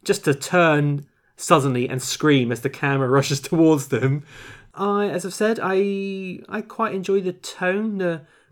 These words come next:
ghost house nature of it, and, um, it's a very unique setup, I think, in, in the whole, the C G monsters bleeding into the real world, and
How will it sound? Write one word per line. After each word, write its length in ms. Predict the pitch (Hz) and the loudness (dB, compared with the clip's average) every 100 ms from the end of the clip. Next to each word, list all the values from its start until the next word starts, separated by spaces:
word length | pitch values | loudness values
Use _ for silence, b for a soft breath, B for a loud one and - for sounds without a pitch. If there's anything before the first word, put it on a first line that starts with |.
| - - | -18 0
ghost 340 | 175 175 - | 2 2 -2
house 340 | 175 165 - | -6 -6 -6
nature 480 | 175 175 - - 147 | -2 -2 -2 -2 0
of 160 | 143 139 | 0 -2
it, 220 | 170 - | -6 -6
and, 520 | 123 151 156 165 160 | -6 -6 -4 -6 -6
um, 480 | 170 170 175 180 180 b b b b b b _ _ - | -6 -4 -6 -6 -10 b b b b b b _ _ -6
it's 240 | 202 202 | -4 0
a 120 | 220 208 | 0 2
very 760 | 196 247 240 233 220 220 214 _ _ _ | 2 2 2 0 -2 -4 -8 _ _ _
unique 1120 | 165 175 190 185 190 202 196 - - - _ _ | -12 -6 -2 -2 0 0 -2 -6 -20 -20 _ _
setup, 800 | - - - - - 110 - _ - - | -14 -8 -8 -8 -8 -8 -10 _ -20 -16
I 120 | 120 | -16
think, 340 | 110 107 104 123 | -8 -8 -8 -8
in, 160 | 147 | -6
in 220 | 143 156 147 | -4 -4 -4
the 80 | |
whole, 340 | 135 135 120 B B B B | 0 2 2 B B B B
the 80 | 120 | -8
C 340 | - 139 127 | -4 -4 -4
G 300 | 123 120 120 | -4 -2 -2
monsters 520 | 120 120 98 - 110 | -2 -4 -8 -8 -8
bleeding 540 | 107 123 120 123 113 113 | -8 -6 -2 -2 -4 -4
into 180 | 113 - | -6 -6
the 80 | 113 | -4
real 200 | 120 117 | 0 0
world, 480 | 127 117 104 101 110 | 0 -2 -4 -8 -8
and 260 | 123 131 | -8 -10